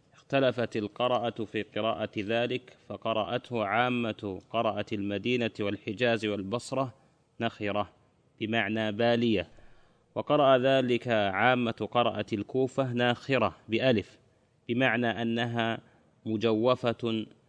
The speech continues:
تنخر الرياح في جوفها إذا مرت بها.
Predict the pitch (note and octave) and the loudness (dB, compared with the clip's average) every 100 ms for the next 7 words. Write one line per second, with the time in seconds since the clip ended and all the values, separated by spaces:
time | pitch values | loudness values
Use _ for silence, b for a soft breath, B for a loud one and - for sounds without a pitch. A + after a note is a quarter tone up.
0 | _ _ _ _ _ _ - C3+ C3 - | _ _ _ _ _ _ -4 -2 -2 -2
1 | C3 B2 G#2+ A#2 B2 C3 B2+ B2 G#2+ A#2 | 0 0 0 0 2 2 2 -4 -2 -2
2 | G#2+ A#2 A2 C#3 B2+ A2+ G2+ - _ - | 0 0 0 -2 0 2 0 -6 _ -4
3 | A#2+ A#2 A#2 B2 C3 B2+ C3 B2 F#2 | 2 4 4 2 2 0 0 0 -2